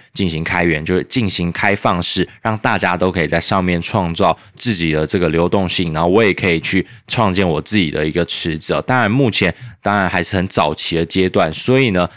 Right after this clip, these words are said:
它还是需要这种白名单的机制哦，所以才能够进行存入该代币。不然如果一个项目方是一个土狗币，那大家进来，他只是要去嫖这个，这个 Tokamak，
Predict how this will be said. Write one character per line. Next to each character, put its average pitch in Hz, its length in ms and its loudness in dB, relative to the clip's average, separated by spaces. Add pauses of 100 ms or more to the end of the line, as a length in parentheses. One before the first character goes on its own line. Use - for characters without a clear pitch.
(100)
它 - 100 -2
还 90 220 0
是 104 160 0
需 92 220 2
要 90 160 4
这 101 100 -2
种 78 180 -2
白 85 160 0
名 87 220 0
单 90 160 0
的 85 100 0
机 87 280 -4
制 82 300 -2
哦， - 140 0 (220)
所 104 160 2
以 - 20 0
才 90 240 0
能 90 160 0
够 95 160 2
进 95 160 -2
行 82 160 -2
存 87 280 0
入 92 160 2
该 87 200 0
代 85 260 0
币。 87 180 -2
不 - 100 0
然 104 140 2
如 98 100 4
果 101 80 6
一 90 60 2
个 85 100 0
项 101 180 2
目 98 160 2
方 92 200 2
是 101 100 0
一 92 40 4
个 85 100 2
土 92 260 0
狗 90 180 4
币， 90 220 0 (260)
那 95 260 0 (240)
大 92 280 2
家 92 140 -2 (180)
进 101 180 0
来， 80 160 0
他 101 140 -2
只 80 180 -4
是 85 60 0
要 90 140 4
去 95 260 0 (180)
嫖 80 320 0
这 92 140 2
个， 87 220 2 (300)
这 104 120 0
个 87 100 2
Tokamak， 90 560 0